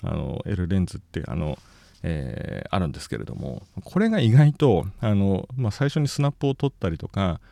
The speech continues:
それからアップ中の選手を撮ったりとかするときに、少し広めの角度でこう撮ったりするので、意外といいし、まあ、しかもそのエフ一点二っていう、あ、かなり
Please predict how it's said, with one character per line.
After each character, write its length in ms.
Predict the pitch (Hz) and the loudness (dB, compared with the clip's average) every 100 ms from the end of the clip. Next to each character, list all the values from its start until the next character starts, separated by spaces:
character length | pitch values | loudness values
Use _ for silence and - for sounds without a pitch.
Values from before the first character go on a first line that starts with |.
| - _ - - | -20 _ -20 -20
そ 120 | - 117 | -4 -4
れ 80 | |
か 120 | 113 101 | 0 0
ら 100 | 73 | -2
ア 60 | |
ッ 60 | - | -2
プ 120 | 117 | -6
中 260 | - 127 120 | 0 0 2
の 220 | 120 117 | 0 -2
選 260 | - 117 110 | 0 0 -2
手 240 | - 95 | -2 -2
を 180 | 78 73 | -2 -4
撮 160 | - | -6
っ 40 | 95 | -8
た 220 | - 76 | -4 -6
り 80 | 69 | -6
と 100 | - | -8
か 80 | 82 | -8
す 160 | - | -6
る 80 | 90 | -4
と 120 | 82 | -6
き 140 | - 78 | -6 -6
に、 140 | 76 | -6
少 200 | - 151 | -4 -4
し 160 | - 92 | -2 -2
広 260 | 110 131 | 0 0
め 100 | 139 | 0
の 140 | 139 127 | 0 0
角 260 | 139 - | -2 0
度 140 | 90 80 | -2 -2
で 100 | 80 | -4
こ 200 | 85 82 | -6 -6
う 40 | |
撮 120 | - | -6
っ 20 | |
た 160 | - 82 | -6 -6
り 80 | 80 | -6
す 140 | - | -4
る 60 | 85 | -4
の 120 | 78 | -4
で、 120 | - | -4
意 60 | 101 | -2
外 220 | 123 131 | 0 0
と 240 | - 113 | 0 0
い 120 | 110 95 | 0 -2
い 20 | |
し、 200 | - 80 | -4 -6
ま 80 | 98 | -6
あ、 40 | 107 | -4
し 140 | - | -6
か 200 | - 160 | -4 -2
も 80 | 113 | 0
そ 120 | - | 0
の 80 | 95 | 0
エ 40 | |
フ 160 | 127 110 | 0 -2
一 100 | 107 | -2
点 180 | 101 87 | 0 0
二 100 | 87 | 0
っ 20 | |
て 180 | - 71 | -4 -8
い 80 | 64 | -6
う、 80 | - - _ - _ _ _ - | -10 -16 _ -20 _ _ _ -10
あ、 100 | 98 | -4
か 140 | 151 | 0
な 80 | |
り 80 | 98 | 0